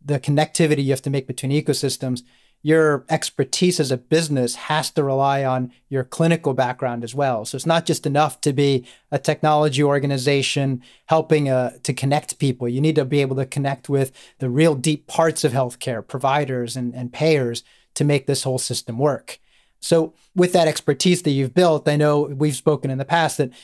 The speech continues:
yes, you're focused on Southeast Asia, but you also have global interactions and global opportunities for growth. Can you tell us a bit more about how that's coming about?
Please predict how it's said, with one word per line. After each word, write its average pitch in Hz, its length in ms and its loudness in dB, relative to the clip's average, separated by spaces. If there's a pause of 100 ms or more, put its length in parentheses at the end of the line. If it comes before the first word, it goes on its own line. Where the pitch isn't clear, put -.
(300)
yes, 175 280 0
you're 165 120 2
focused 160 400 0
on 147 100 0
Southeast 143 480 0
Asia, 151 320 2
but 139 140 -8
you 143 160 2
also 156 300 2
have 139 280 0 (300)
global 156 440 4
interactions 143 800 0
and 127 140 -4
global 139 260 0
opportunities 135 640 0
for 123 140 -8
growth. 147 300 0
Can 165 120 2
you 160 60 2
tell 196 160 2
us 180 100 -2
a 180 60 2
bit 170 140 0
more 156 200 4
about 139 220 2
how 139 220 -2
that's 139 260 -2
coming 123 300 -4
about? 123 280 -8